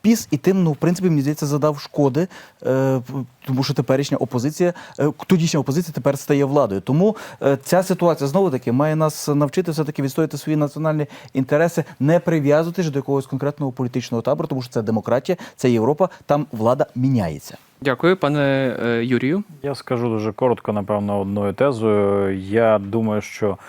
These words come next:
Speaker 3: домовитися між собою зможе тільки бізнес. Представники комерції, чиї інтереси там зачіплені, а уряди вже український і польський фактично, е, мають цей компроміс побачити і зреалізувати.
Speaker 2: Дякую вам. І пане Андрій.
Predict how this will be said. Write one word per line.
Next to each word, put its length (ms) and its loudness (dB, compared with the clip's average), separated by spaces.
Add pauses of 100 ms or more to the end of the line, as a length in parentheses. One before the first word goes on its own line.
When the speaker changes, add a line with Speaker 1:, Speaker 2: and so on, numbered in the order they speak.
(220)
Speaker 3:
домовитися 680 2
між 220 -2
собою 480 2
зможе 380 0
тільки 460 -2
бізнес. 340 -4
Представники 540 -4
комерції, 520 -2
чиї 240 -4
інтереси 460 -2 (280)
там 220 -2
зачіплені, 720 -6
а 180 -2
уряди 420 2
вже 180 -2
український 540 -2
і 40 -8
польський 480 -2 (320)
фактично, 1160 0
е, 280 0
мають 380 2
цей 260 -2
компроміс 540 -2
побачити 640 -2
і 80 -2
зреалізувати. 760 -4
Speaker 2:
Дякую 400 -2
вам. 220 0
І 60 -4
пане 240 -2
Андрій. 240 -4